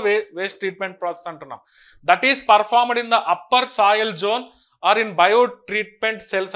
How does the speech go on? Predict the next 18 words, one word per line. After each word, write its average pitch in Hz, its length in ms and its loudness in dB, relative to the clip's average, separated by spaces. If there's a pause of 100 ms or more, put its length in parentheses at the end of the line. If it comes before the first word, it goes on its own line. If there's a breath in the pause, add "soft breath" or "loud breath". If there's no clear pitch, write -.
అంటున్నాం 156 300 -12
క్లియర్గా. 120 280 -10
ఓకే, 220 180 -12
సపరేట్గా 233 520 4 (520 loud breath)
సాయిల్ని, 226 500 4 (260)
అప్పర్ 247 300 -2
సాయిల్ 220 320 4
జోన్ని 208 300 -2
మనం 202 160 -2 (100)
ఇలా 190 100 2 (120)
సపరేట్ 214 360 -2
చేసి 196 280 -2 (520 soft breath)
దాన్ని 185 260 2 (200)
ఒక 196 80 2 (100)
ప్రాంతానికి 214 500 2 (100)
ట్రాన్స్‌ఫర్ 202 420 -2
చేసి, 202 240 0 (500 soft breath)
ఓకే, 247 160 -4